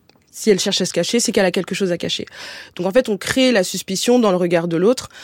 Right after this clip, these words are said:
Et, euh, et puis effectivement, il y a quand même plein de pièces du vestiaire, euh, streetwear, euh, qui ont pu être utilisées, euh, à certains moments dans un aspect de revendication,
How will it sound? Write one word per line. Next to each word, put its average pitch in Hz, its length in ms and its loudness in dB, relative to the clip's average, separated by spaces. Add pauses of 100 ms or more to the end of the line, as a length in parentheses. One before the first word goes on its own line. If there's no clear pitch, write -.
(380)
Et, 202 260 6
euh, 160 160 4
et 156 120 0
puis 165 400 -8
effectivement, 226 480 0
il 190 60 2
y 160 40 2
a 160 80 -2
quand 190 140 -2
même 175 160 0
plein 214 200 2
de 208 60 0
pièces 196 440 -2
du 165 120 -12
vestiaire, 170 420 -2
euh, 147 60 -4
streetwear, 214 640 -2 (340)
euh, 175 80 4
qui - 160 -4
ont 175 80 0
pu 254 160 0
être 233 160 0
utilisées, 185 640 0
euh, 160 240 2
à 180 100 -2
certains 170 260 -6
moments 180 460 0
dans 180 240 -2
un 165 60 -2
aspect 175 220 -4
de 180 40 -6
revendication, 170 720 -2